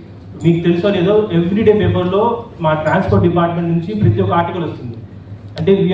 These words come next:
are targeting a section of people and we are getting, giving some awareness. మొన్న ఒక మ్యాక్సీ క్యాబ్, హెవీ డ్రైవింగ్ స్కూల్స్‌కి వెళ్ళాము,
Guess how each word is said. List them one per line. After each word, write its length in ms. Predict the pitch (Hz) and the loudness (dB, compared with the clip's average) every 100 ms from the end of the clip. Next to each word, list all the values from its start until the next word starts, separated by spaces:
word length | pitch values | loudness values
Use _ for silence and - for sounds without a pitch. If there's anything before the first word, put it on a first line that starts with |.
| 185 | 4
are 120 | 202 - - 185 | 2 0 -6 -2
targeting 480 | 170 202 208 208 214 - - | 0 0 -2 -2 -4 -6 -8
a 40 | 175 | -4
section 320 | 175 170 185 | -4 -2 2
of 100 | 196 196 | 2 2
people 260 | 196 208 214 202 | 0 2 2 0
and 100 | 190 | -2
we 100 | 175 196 | 0 0
are 100 | 196 - - - 165 | 0 -6 -16 -12 0
getting, 340 | 175 180 190 165 | 2 2 0 2
giving 200 | 175 214 - | 4 4 4
some 120 | 104 151 | 4 4
awareness. 360 | 180 170 123 - - - - - - | 2 2 0 -4 -10 -18 -20 -16 -2
మొన్న 220 | 170 190 | 0 4
ఒక 160 | 185 175 165 156 | 2 2 -2 0
మ్యాక్సీ 300 | 151 160 196 | -2 0 -2
క్యాబ్, 300 | - 160 160 - - - 147 | 0 2 0 -2 -12 -10 -2
హెవీ 180 | 165 | 0
డ్రైవింగ్ 400 | 170 160 160 165 | 2 2 2 -2
స్కూల్స్‌కి 300 | 165 160 - | -2 -4 -4
వెళ్ళాము, 400 | 147 143 139 135 | -4 -2 -2 -6